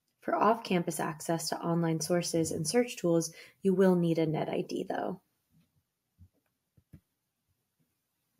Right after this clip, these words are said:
We're open almost daily throughout the year, excluding some holidays, with slightly shorter hours between semesters and during the summer. From September to May, we're generally open until ten P M,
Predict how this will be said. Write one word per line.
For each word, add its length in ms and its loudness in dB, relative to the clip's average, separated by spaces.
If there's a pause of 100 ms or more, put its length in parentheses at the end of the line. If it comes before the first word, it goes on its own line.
(640)
We're 180 4
open 300 8
almost 380 4
daily 320 4
throughout 380 0
the 60 -4
year, 360 -2 (320)
excluding 640 4
some 160 -2
holidays, 680 -4 (320)
with 140 4
slightly 400 4
shorter 400 4
hours 380 2
between 360 -2
semesters 640 0
and 180 -2
during 320 2
the 80 0
summer. 480 -8 (720)
From 160 2
September 480 2
to 100 6
May, 400 2 (260)
we're 80 4
generally 500 4
open 320 2
until 260 -2
ten 300 -2
P 180 0
M, 360 0